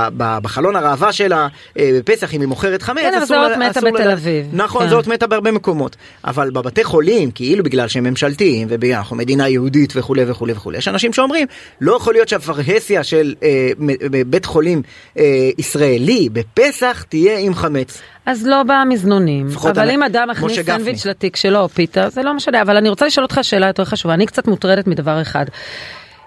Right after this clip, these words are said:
Speaker 2: קודם היה חצי, אה, שר בחצי משרה, כי הוא התחלק בין שני משרדים, דרעי בין הפנים לבריאות. עכשיו אתה מקבל ממלא מקום בחצי משרה. אמ, אתה לא מודאג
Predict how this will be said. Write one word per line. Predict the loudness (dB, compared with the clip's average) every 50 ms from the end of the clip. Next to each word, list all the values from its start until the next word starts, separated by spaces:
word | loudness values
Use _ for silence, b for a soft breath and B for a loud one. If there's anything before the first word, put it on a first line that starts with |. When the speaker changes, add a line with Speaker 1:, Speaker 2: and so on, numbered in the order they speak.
| B B _ 0
Speaker 2:
קודם | 0 2 2 2 2 2
היה | 2 0 0
חצי, | 0 -2 -4 -2 0 0 0 2 2
אה, | 2 2 2 0
שר | 0 0 0 0 2 0
בחצי | -2 -2 -2 -4 -4 -2 0 2
משרה, | 2 2 2 0 0 0 0 0 -2 -4 -10 -8 -2
כי | 2 2
הוא | 4 4 4 4 2
התחלק | 2 0 0 0 0 0 2
בין | 2 2 2
שני | 2 0 0 0 2 2 2 0
משרדים, | 0 -2 -2 -2 -2 2 2 2 2 2
דרעי | 2 4 4 4 2 2
בין | 2 2 0 0
הפנים | -2 -2 -2 -2 0 0
לבריאות. | 0 -2 -2 0 2 4 4 4 2 0 -4 B B B B B B
עכשיו | -4 -2 0 0 0
אתה | 0 2 0
מקבל | 0 0 0 0 2 2 4 4 4
ממלא | 4 4 4 6 6 6 6 4 4 4
מקום | 2 0 -2 -2 0 0 0 0
בחצי | -2 -2 -6 -6 -4 -2 -2
משרה. | -2 -2 -4 -6 -6 -2 0 0 0 -2 -4 B B B B B B B B -2 2
אמ, | 4 4 6 4 4 4 4 4 4 4 2 0 -2 -4 -4
אתה | -2 0 2
לא | 2 2
מודאג | 2 2 2 2 2 2 2 0